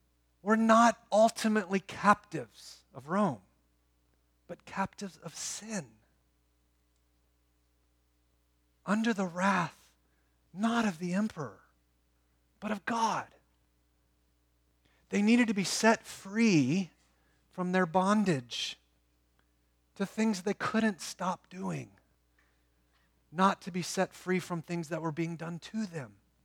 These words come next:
The problem was sin, not Rome. Now, how do we know the palm branches had anything to do with that? Well, actually what they were doing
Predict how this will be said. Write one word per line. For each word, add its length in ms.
The 100
problem 460
was 300
sin, 640
not 480
Rome. 360
Now, 80
how 80
do 80
we 80
know 120
the 80
palm 320
branches 460
had 160
anything 460
to 60
do 220
with 180
that? 260
Well, 320
actually 520
what 280
they 140
were 120
doing 580